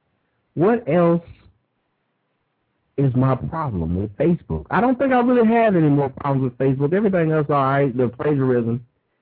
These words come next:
is, is out of, is out of order, is out of line. But I kinda, they, they keep telling me it's supposed to be flattering. And Gigi, oh, I gotta ask the question. What the hell going on with today? I think I got, like, five comments.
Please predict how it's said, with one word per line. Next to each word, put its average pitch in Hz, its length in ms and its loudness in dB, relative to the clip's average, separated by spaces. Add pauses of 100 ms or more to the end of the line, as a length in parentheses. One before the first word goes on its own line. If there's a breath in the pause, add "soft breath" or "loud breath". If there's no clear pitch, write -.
(120)
is, 107 300 0
is 107 180 -2
out 110 200 0
of, 110 160 -2
is 104 100 0
out 110 160 0
of 107 100 0
order, 98 400 2
is 90 80 -2
out 98 200 -2
of 98 120 0
line. 90 360 0
But 92 120 0
I 113 80 0
kinda, 143 300 -2
they, 110 180 -4 (160)
they 123 40 -2
keep 190 200 -4
telling 151 240 0
me 120 120 0
it's 107 80 -4
supposed 117 280 -2
to 110 60 0
be 104 140 -2
flattering. 98 400 -2 (340)
And 165 220 0
Gigi, 214 320 2
oh, 202 80 0
I 220 100 2
gotta 196 180 2
ask 156 180 0
the 120 80 -4
question. 113 320 -2
What 311 160 -4
the 151 80 0
hell 185 300 2
going 160 280 -2
on 147 220 2
with 120 80 -2
today? 110 360 -2
I 135 120 -2
think 220 100 0
I 190 80 2
got, 175 140 0
like, 143 260 -2
five 151 300 0
comments. 123 400 -2